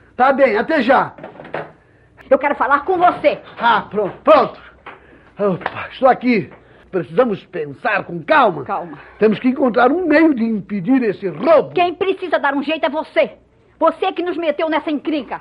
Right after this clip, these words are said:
Speaker 1: E eu?
Speaker 2: Você sim. Eu achei injusto o que o papai fez, mas eu estava disposta a concordar. Mas você dizendo que ia brigar, querendo saber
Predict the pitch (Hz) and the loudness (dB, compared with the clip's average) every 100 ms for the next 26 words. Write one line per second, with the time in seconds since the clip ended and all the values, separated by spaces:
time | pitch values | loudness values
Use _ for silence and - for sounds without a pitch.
0 | - 415 403 277 330 440 453 339 233 196 | -10 -6 -2 0 0 0 2 2 0 0
1 | - 135 453 440 - 381 - _ _ _ | -2 0 -2 -2 -2 -2 -4 _ _ _
2 | - 415 392 - 359 311 311 330 - 190 | -4 0 0 0 -4 -4 -2 -4 -6 -12
3 | 214 214 202 185 254 196 - _ _ 247 | -4 -2 -4 -4 -4 -4 -12 _ _ -6
4 | 247 285 302 285 277 - 285 285 311 - | -4 -2 -2 -2 -6 -6 0 2 0 -4
5 | 226 240 247 220 - - _ _ - 294 | -8 -6 -6 -4 -8 -12 _ _ 0 2
6 | 320 359 311 311 330 277 233 285 247 302 | 2 -2 -4 -4 -2 -2 -2 -2 0 0
7 | 247 294 269 269 262 - - 269 262 | 0 -4 -6 -6 -8 -8 -6 -2 -2